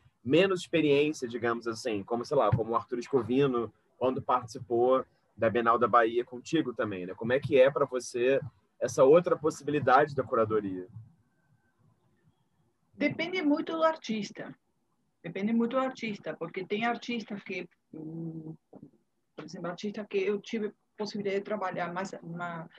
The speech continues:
Speaker 2: mais idosos, como Sánchez Caldaferri, a última exposição, se não me equivoco, de Sánchez Caldaferri eu fiz, que estava dentro dos artistas homenageados da, do Circuito das Artes. Gente, Sánchez Caldaferri é um, é um,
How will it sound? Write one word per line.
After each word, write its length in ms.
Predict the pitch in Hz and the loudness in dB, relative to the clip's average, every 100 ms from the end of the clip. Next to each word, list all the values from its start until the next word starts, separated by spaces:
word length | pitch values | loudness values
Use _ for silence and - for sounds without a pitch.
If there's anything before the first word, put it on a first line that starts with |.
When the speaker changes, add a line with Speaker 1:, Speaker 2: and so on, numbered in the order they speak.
| - - _ | -20 -20 _
Speaker 2:
mais 240 | 190 202 | -4 -4
idosos, 640 | 214 202 190 214 - 196 180 | -4 -4 0 0 -2 -6 -8
como 260 | - 170 | -10 -10
Sánchez 360 | 170 196 202 202 | -4 -2 -2 -6
Caldaferri, 840 | - 190 175 - 190 226 233 170 | -4 -4 -4 -4 0 0 -2 -6
a 60 | 160 | -6
última 340 | 180 196 208 | -6 -6 -6
exposição, 680 | 196 - 202 196 190 - 233 | -6 -6 -8 -8 -8 -4 -4
se 140 | 233 | -4
não 100 | 226 | -4
me 100 | 220 | -4
equivoco, 420 | 208 208 202 202 202 | -6 -4 -4 -2 -6
de 80 | |
Sánchez 300 | 202 202 202 | -4 -6 -6
Caldaferri 640 | - 196 190 - 196 202 220 | -6 -6 -6 -4 -4 -2 -4
eu 160 | 214 220 | -4 -6
fiz, 340 | - 185 170 - - - - _ | -8 -8 -8 -16 -20 -20 -20 _
que 100 | - | -6
estava 300 | 185 185 180 | -4 -2 -2
dentro 400 | 185 190 202 202 | 2 2 2 -4
dos 420 | 190 196 185 190 190 | -4 -4 -4 -6 -10
artistas 400 | 185 196 190 196 | -10 -12 -10 -6
homenageados 760 | 196 196 196 185 175 175 185 - | -6 -6 -6 -4 -4 -4 -6 -6
da, 380 | 180 175 165 | -8 -6 -8
do 160 | 165 175 | -8 -10
Circuito 440 | 175 202 196 196 | -10 -6 -6 -4
das 180 | 202 196 | -4 -4
Artes. 340 | 175 165 - 160 _ _ _ _ - | -6 -8 -10 -18 _ _ _ _ -8
Gente, 280 | 349 269 | -4 -2
Sánchez 420 | 220 - 277 302 294 | -2 -2 -2 -2 -6
Caldaferri 640 | 285 285 - 262 277 311 | -4 -4 -2 -4 -2 -4
é 160 | 349 349 | -4 -2
um, 600 | 349 359 370 370 339 247 | -4 -6 -6 -6 -6 -4
é 100 | 277 | -2
um, 1040 | 294 349 - - 311 262 240 208 175 156 | -2 -4 -12 -12 -4 -2 0 -4 -8 -14